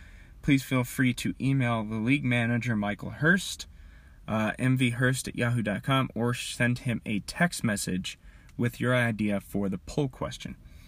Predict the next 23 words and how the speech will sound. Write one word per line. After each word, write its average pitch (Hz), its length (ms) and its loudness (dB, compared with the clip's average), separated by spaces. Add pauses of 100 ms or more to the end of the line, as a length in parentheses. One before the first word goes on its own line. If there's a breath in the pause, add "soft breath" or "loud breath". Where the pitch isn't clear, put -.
(480 loud breath)
My 123 80 6
very 180 240 4
first 190 320 0
one, 180 200 4
it's 165 120 -2
gonna 160 160 0
be 139 140 2
an 117 220 0
easy 175 340 4
one. 180 240 4
I 139 80 2
just 123 180 -6
kinda 104 240 0
wanna 104 240 0
know 104 220 0
what 104 260 -4
you 113 80 -2
guys 92 280 -2
feel. 156 560 2 (380)
Um, 104 460 -2 (460 loud breath)
how 190 240 2
many 240 240 4
games 131 640 2